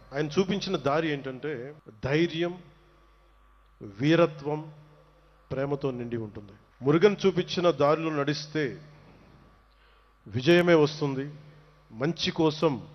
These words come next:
మార్పే తెస్తుంది. ఈ దారి కష్టమైనది, కానీ బలాన్నిచ్చేది, ధైర్యాన్ని నింపేది, అనుకున్నది సాధించేది. మనం వెళ్ళే దారిలో, మనం ఎంచుకున్న దారిలో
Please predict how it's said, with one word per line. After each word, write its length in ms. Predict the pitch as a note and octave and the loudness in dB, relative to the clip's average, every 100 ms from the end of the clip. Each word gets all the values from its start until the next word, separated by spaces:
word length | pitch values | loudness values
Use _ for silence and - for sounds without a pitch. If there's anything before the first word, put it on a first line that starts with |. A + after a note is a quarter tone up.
| - - _ _ - | -20 -20 _ _ -16
మార్పే 460 | A2 C#3 D3 D3+ C#3+ | -2 -2 -2 -2 -4
తెస్తుంది. 840 | B2 - - G2 G2 - _ - | -4 -12 -16 -16 -18 -20 _ -18
ఈ 40 | C3+ D3+ | -8 0
దారి 420 | E3 G#3+ G#3 C#3+ - - - _ _ - | 4 6 4 0 -6 -20 -20 _ _ -10
కష్టమైనది, 720 | D#3 - G3+ F3+ E3+ D#3 E3+ - - - _ _ _ _ _ _ _ - | -6 -2 2 4 4 2 -2 -8 -20 -20 _ _ _ _ _ _ _ -2
కానీ 580 | E3+ G#3 F#3 E3 F3+ E3+ A#2+ C#3+ | 0 4 2 2 -6 -14 -8 -2
బలాన్నిచ్చేది, 840 | D#3+ G3 G#3 G3+ - G3 F3 A3+ - - _ _ _ _ _ _ _ - D#3 | 6 6 4 -2 2 2 2 -6 -10 -20 _ _ _ _ _ _ _ -8 2
ధైర్యాన్ని 520 | F3 F#3 G3+ G#3+ G3+ | 2 4 4 6 6
నింపేది, 600 | F#3+ F#3+ G3 G3 G#3+ A#3 - - _ _ _ _ _ _ _ - D#3 | 4 2 2 2 -2 -12 -20 -20 _ _ _ _ _ _ _ 0 4
అనుకున్నది 640 | A3+ A3+ A3+ G#3 G3+ G#3 | 4 4 0 2 0 -2
సాధించేది. 800 | - D#3 D3+ D3+ C#3 A2 E2 F#2+ - - - - - | -2 -2 0 -4 -6 -8 -12 -18 -20 -20 -20 -20 -8
మనం 220 | C3 E3+ | 2 6
వెళ్ళే 240 | E3 F#3 G#3 | 6 6 4
దారిలో, 420 | F3 F3+ F#3 F3+ | 6 4 2 0
మనం 200 | E3+ D3 | 2 2
ఎంచుకున్న 500 | E3+ - F#3+ F3+ E3 | 0 0 -2 2 2
దారిలో 520 | C#3+ C3+ C3+ C3 B2+ | 2 -2 -2 -6 -8